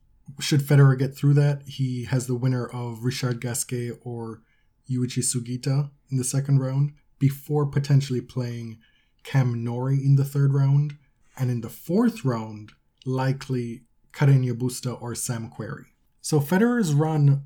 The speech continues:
his path is littered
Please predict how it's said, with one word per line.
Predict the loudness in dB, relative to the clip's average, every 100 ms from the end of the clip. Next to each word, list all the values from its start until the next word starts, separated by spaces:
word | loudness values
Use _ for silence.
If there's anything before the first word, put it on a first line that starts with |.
| -10 _ _
his | -2 -2
path | -2 0 2 2 -4 -14 _
is | -6 -6 -6 -10 -12 _ _ _ _ -6
littered | -2 2 2 0 -2 -4 -6